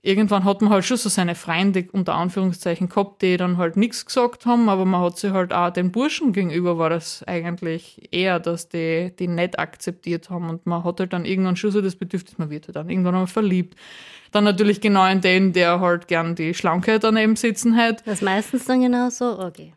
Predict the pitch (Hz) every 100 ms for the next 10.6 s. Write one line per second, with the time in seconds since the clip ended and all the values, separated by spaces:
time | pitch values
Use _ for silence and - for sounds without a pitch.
0 | _ - 202 185 185 180 180 180 233 220
1 | 220 - 202 196 202 185 190 180 208 208
2 | 196 175 180 180 175 175 180 175 175 180
3 | - _ - 180 175 180 180 - 175 170
4 | - - 202 226 180 180 185 175 196 190
5 | 180 - 180 180 160 180 190 180 160 160
6 | 160 - 190 233 208 185 196 180 175 -
7 | 180 180 165 180 202 190 180 196 185 185
8 | 180 - 175 170 - 196 190 175 175 180
9 | 180 175 180 170 - - _ - 190 -
10 | 185 180 170 170 - 208